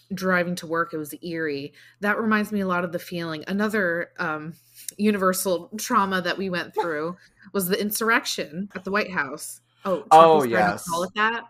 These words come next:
Speaker 1: but <laughs> it was the insurrection, and just hearing the live broadcasting as it was happening is like, you're making the realization that we're living through history. We're living through something that kids in history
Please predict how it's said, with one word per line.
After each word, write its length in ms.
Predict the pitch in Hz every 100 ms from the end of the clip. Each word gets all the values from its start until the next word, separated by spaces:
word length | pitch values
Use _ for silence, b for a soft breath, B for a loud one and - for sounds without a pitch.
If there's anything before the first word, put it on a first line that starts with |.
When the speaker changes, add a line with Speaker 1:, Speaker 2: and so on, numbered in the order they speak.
| -
Speaker 1:
but 300 | 185 196 196
<laughs> 320 | - 440 - 269 -
it 1300 | 311 - 330 - - 427 - 269 - - - 214 240
was 120 | 277 247
the 140 | 269
insurrection, 1000 | 262 - 294 254 294 - 311 233 220 277
and 560 | 214 202 190 180 180 180 - 185
just 260 | 202 208 -
hearing 440 | 220 202 190 185 156 -
the 200 | 180 180
live 760 | 170 165 165 175 175 - -
broadcasting 1080 | 180 185 175 185 - 156 143 - 143 147 156
as 200 | 180 185
it 40 | 175
was 120 | 156
happening 360 | 185 185 175
is 160 | 147 143
like, 220 | 160 147 - B B
you're 460 | 208 214 185 170 -
making 300 | 185 196 208
the 60 | 180
realization 720 | 175 170 160 160 165 175 165
that 140 | 151
we're 120 | 170
living 320 | 175 165 165
through 200 | 160 156
history. 420 | 147 147 - 151 147
We're 160 | 165
living 320 | 160 170 185
through 160 | 180 175
something 580 | - 160 165 160 160 151
that 320 | 165 156 147 - 196
kids 340 | - 254 214
in 280 | 220 196 196
history 800 | 190 214 - 214 185 151 165 180